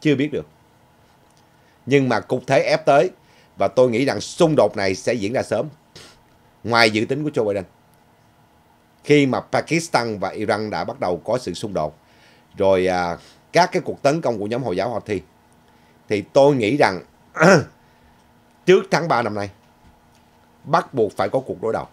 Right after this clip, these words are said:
giữa Iran và một trong những quốc gia ở bên phía bên đây,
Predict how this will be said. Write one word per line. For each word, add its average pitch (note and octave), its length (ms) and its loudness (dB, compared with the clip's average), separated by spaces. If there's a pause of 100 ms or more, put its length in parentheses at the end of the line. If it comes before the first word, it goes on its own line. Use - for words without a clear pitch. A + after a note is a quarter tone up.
(880)
giữa G#2 420 4
Iran A2+ 360 2 (560)
và F#2+ 160 -2
một G2 300 -4
trong A2+ 140 -2
những G2 160 -6
quốc D3 160 -8
gia G2+ 360 -2 (240)
ở E2 160 -4
bên A2+ 160 0
phía C3+ 100 -4
bên A#2+ 120 -4
đây, F#2 220 -4